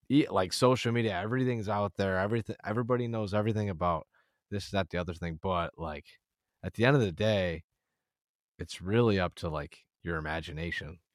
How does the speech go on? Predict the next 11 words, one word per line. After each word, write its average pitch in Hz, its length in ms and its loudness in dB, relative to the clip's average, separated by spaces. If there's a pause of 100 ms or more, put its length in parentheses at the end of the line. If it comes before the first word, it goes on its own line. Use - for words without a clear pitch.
(360)
And, 160 320 -8
like, - 440 -8 (1120)
I 113 100 2
guess 127 320 4
money 110 320 2
can 85 340 -6
have 87 380 -6
some 90 240 -8
type 82 260 -8
of, 80 240 -14
uh, 76 440 -10